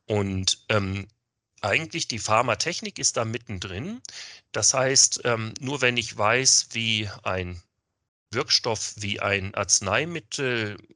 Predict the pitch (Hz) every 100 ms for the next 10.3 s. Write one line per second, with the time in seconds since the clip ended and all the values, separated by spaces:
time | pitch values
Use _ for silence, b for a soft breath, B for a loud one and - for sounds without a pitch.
0 | _ - 104 104 98 104 127 135 113 160
1 | 202 - 139 120 113 107 110 117 - -
2 | 110 120 131 117 - - 131 - 135 180
3 | - 143 - 101 - - 95 95 - B
4 | B B 107 120 127 123 - - 110 113
5 | - 214 190 - - 95 92 - 113 180
6 | - B B B B - 110 113 - 123
7 | 110 113 165 165 165 160 - - 139 127
8 | 139 127 - 104 127 139 135 - 110 117
9 | 117 113 104 98 110 110 190 180 - 160
10 | 143 139 139